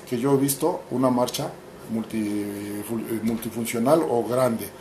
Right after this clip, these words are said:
Yo es, hasta ahorita no he visto otra, ni en mi época de estudiante, ni mi época de, de, de, desde que yo inicié.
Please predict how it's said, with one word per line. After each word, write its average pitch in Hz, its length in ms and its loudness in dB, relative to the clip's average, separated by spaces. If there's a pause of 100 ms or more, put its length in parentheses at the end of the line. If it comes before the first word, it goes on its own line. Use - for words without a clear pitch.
(280)
Yo 160 220 12
es, 156 320 6
hasta 123 200 4
ahorita 143 360 4 (380)
no 139 140 8
he 135 80 10
visto 131 280 4
otra, 117 260 0 (420)
ni 147 240 8
en 143 200 8
mi 135 100 10
época 156 380 6
de 113 80 2
estudiante, 143 580 2 (340)
ni 127 180 6
mi 131 220 6
época 131 480 2
de, 101 200 -4 (420)
de, 113 280 4
de, 104 460 -2
desde 113 280 -2
que 113 120 -6
yo 135 120 4
inicié. 127 380 4